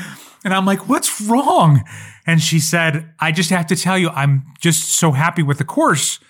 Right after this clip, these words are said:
so far." And I was like, "Oh, good. I'm really glad to hear that." And she said, "No, you don't understand.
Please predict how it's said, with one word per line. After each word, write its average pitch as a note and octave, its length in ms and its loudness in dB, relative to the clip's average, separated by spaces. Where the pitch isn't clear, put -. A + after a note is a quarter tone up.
so E3 280 0
far." C3+ 480 -4
And E3 100 0
I E3+ 60 0
was D#3 160 0
like, F3 200 0
"Oh, E4 240 2
good. D#4 220 2
I'm C4 140 0
really C4 180 0
glad A#3+ 240 0
to G#3 80 0
hear D4 160 0
that." A3 160 -2
And C#3+ 100 0
she D#3+ 80 2
said, D#3+ 220 0
"No, G3 80 2
you G3+ 160 2
don't A#3+ 140 2
understand. F#3+ 720 -2